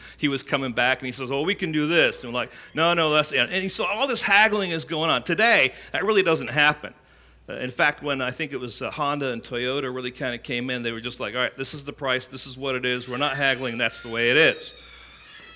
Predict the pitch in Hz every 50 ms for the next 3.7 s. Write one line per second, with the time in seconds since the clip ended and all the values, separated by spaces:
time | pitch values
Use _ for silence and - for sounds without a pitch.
0 | - - - - - _ _ - 165 156 180 147 190 220 240 277 254 202 190 190
1 | - - 180 151 190 190 - 151 196 190 202 208 190 185 185 180 170 165 190 226
2 | 233 202 - 165 160 196 185 - - 190 175 185 190 - - - - 185 175 165
3 | - - - 151 139 143 139 143 - - - - -